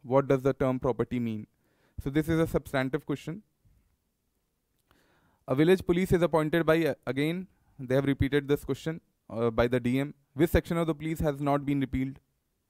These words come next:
Thirty-seven has not been repealed, thirty-eight, thirty-nine, forty, forty-one has been repealed.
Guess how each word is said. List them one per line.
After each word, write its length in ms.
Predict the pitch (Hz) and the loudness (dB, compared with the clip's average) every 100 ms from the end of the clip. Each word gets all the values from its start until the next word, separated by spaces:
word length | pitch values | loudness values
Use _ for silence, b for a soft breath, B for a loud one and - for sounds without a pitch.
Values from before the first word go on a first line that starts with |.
| _ _ _ _ _ _ _ | _ _ _ _ _ _ _
Thirty-seven 480 | 139 123 151 160 170 | -8 -2 2 2 2
has 160 | 170 151 | 0 2
not 200 | 156 160 | 0 2
been 160 | 165 | -2
repealed, 280 | 165 160 165 | -2 -4 -6
thirty-eight, 360 | 151 131 151 147 | -4 0 0 0
thirty-nine, 300 | 143 139 143 | -2 -2 -2
forty, 260 | 139 - | -4 -6
forty-one 420 | 135 139 135 131 131 | -6 -4 -2 0 0
has 140 | 120 | -2
been 140 | 123 | -2
repealed. 360 | 120 - 113 | -4 -4 -8